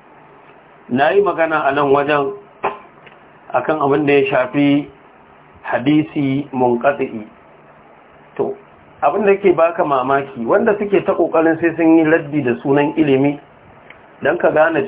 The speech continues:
cewa in ma dai son zuciya ɗaya, ko kuma akwai ƙarancin karatu.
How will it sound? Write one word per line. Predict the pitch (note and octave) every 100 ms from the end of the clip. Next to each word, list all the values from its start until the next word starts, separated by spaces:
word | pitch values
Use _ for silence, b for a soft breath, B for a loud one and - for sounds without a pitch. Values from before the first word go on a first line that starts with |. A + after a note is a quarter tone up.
| -
cewa | D#3 D3 C#3+ C#3+ - - - - - - -
in | C3
ma | C#3+ D#3+
dai | E3+ -
son | F3+ C#3+
zuciya | C3 E3 - D3 E3+ - - - - - - - - - - -
ɗaya, | C#3+ D3+ E3 - - - - - - - - -
ko | D3
kuma | D#3+ D#3 C#3+
akwai | - C#3+ C#3
ƙarancin | D3 D3 D3 D#3 D3
karatu. | B2+ G#2+ - G#2+